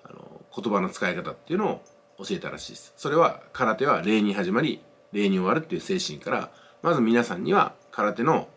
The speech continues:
うん、型よりもそういうことを覚えてもらうねっていう感じでやったらしいんですよ。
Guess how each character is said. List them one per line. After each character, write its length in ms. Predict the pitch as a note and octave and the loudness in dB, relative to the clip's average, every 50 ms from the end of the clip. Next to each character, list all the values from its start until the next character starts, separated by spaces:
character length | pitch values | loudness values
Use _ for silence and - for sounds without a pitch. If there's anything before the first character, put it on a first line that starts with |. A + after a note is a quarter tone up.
| - | -18
う 100 | F#2+ E2 | -16 -14
ん、 80 | D2 - | -14 -12
型 260 | - - - C3 A#2 | -12 -4 0 2 2
よ 80 | G2 E2 | 2 2
り 80 | E2+ | 0
も 120 | C3 D3+ B2 | -2 -4 -2
そ 120 | - D#3 | 0 0
う 40 | E3 | 2
い 40 | E3+ | 4
う 20 | |
こ 80 | F#3+ F#3+ | 4 4
と 120 | - G#2+ | 4 2
を 180 | E2 - - - - _ _ | 0 -2 -4 -10 -20 _ _
覚 180 | - G#2 G2+ F#2+ | -4 -2 -2 -2
え 20 | |
て 80 | F#2 E2 | -2 -4
も 100 | D#2+ D#2 | -6 -8
ら 80 | D2 | -6
う 80 | D2 F2 | -6 -2
ね 100 | C3+ F3+ | -2 -2
っ 40 | G3 - - - _ _ | -2 -4 -10 -20 _ _
て 80 | _ F2+ | _ -10
い 60 | E2 | -10
う 20 | D#2 | -10
感 200 | - E2 E2+ E2 | -10 -12 -12 -10
じ 100 | - - | -6 -4
で 100 | B2+ F2+ | -4 -4
や 60 | D#2+ | -4
っ 20 | |
た 120 | - - - | -8 -12 -16
ら 60 | D2+ | -14
し 120 | - - | -16 -16
い 20 | - | -16
ん 40 | |
で 40 | - | -18
す 80 | - - | -18 -20
よ。 80 | - | -20